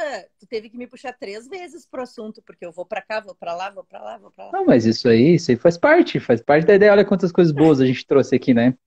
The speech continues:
Speaker 1: Ah,
Speaker 2: Quantas
Speaker 1: trouxemos várias coisas boas, é
Speaker 2: Aham.
Speaker 1: verdade. Não, e,
Speaker 2: Muito
Speaker 1: e
Speaker 2: bom.
Speaker 1: a gente, esse projeto aí, a gente tem muita coisa ainda pra, pra, pra conversar, né, Rafa? Vamos deixar a galera botar ideias aí nos nossos, nas nossas redes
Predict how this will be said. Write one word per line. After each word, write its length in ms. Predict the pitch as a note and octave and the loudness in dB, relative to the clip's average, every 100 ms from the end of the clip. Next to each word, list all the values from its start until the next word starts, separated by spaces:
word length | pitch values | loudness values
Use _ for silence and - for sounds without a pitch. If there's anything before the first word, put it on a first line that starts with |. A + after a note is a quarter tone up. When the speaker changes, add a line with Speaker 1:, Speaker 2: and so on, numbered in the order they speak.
| _ - | _ -6
Speaker 1:
Ah, 200 | G#3+ G#3+ | -2 -2
Speaker 2:
Quantas 300 | - C#3 D3+ | -2 0 4
Speaker 1:
trouxemos 220 | B2+ A2 - | 4 2 -6
várias 180 | - E3+ - | -20 -20 -20
coisas 320 | F#3+ A3 A#3+ | -16 -16 -14
boas, 360 | B3 A#3+ G#3 - | -14 -12 -12 -6
é 40 | |
Speaker 2:
Aham. 280 | B2 C#3 D#3 | -2 0 0
Speaker 1:
verdade. 440 | B2 A2 A2+ C3 - _ _ _ _ _ | 0 -2 -2 -6 -10 _ _ _ _ _
Não, 240 | B3 B3 | -14 -10
e, 40 | F3+ | -2
Speaker 2:
Muito 220 | B2 C#3 | -2 0
Speaker 1:
e 40 | |
Speaker 2:
bom. 180 | D#3 E3 | 2 2
Speaker 1:
a 60 | C#3 | 0
gente, 280 | G3 F#3+ _ - | -8 -20 _ -10
esse 220 | A3+ A#3+ | -10 -10
projeto 560 | - A#3+ G#3+ G3+ G#3 A#3 | -10 -10 -8 -8 -8 -10
aí, 60 | A3 | -12
a 40 | |
gente 180 | B3 - | -12 -14
tem 120 | C#4 | -14
muita 320 | A3+ A3+ F#4+ | -12 -14 -16
coisa 340 | - D#4+ C4 B3+ | -14 -12 -12 -12
ainda 200 | B3+ B3 | -12 -14
pra, 160 | A#3+ | -16
pra, 260 | A#3 A3 G#3+ _ | -16 -18 -20 _
pra 220 | G#3 F#3+ | -14 -14
conversar, 640 | - G#3+ G#3 G#3 - F#3 F#3+ | -14 -16 -16 -16 -10 -10 -10
né, 140 | F3+ | -16
Rafa? 260 | G#3 G#3+ G3+ | -14 -16 -14
Vamos 260 | A3 B3 | -12 -12
deixar 580 | C#4 F4+ - E4+ D#4+ D#4 | -14 -18 -16 -14 -14 -14
a 60 | C#4 | -12
galera 600 | B3+ B3 A3 B3 C4 A#3 _ _ _ _ | -10 -8 -10 -10 -12 -14 _ _ _ _
botar 480 | F#3+ A3 - A3 G#3 | -12 -12 -10 -8 -8
ideias 520 | A3 G3 F#3 A#3+ A#3 | -8 -10 -10 -10 -12
aí 140 | G#3+ G3+ | -16 -16
nos 200 | A#3 G3 | -18 -18
nossos, 640 | F#3+ F#3 _ G#3+ F#3+ E3+ | -18 -18 _ -20 -20 _
nas 220 | G3 F#3+ F#3 | -14 -12 -12
nossas 340 | F#3+ G#3 F3+ | -14 -14 -16
redes 720 | - F3+ G3+ C4 A#3+ - | -14 -12 -12 -14 -18 -20